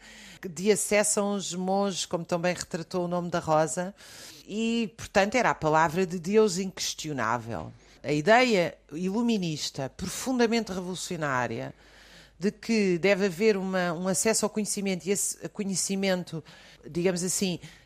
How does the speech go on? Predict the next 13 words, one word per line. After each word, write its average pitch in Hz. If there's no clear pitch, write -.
ter 214
uma 208
dimensão 220
elementar 202
que -
toca 214
todos 214
os 196
pontos 214
da 196
humanidade, 165
não 156
é? 165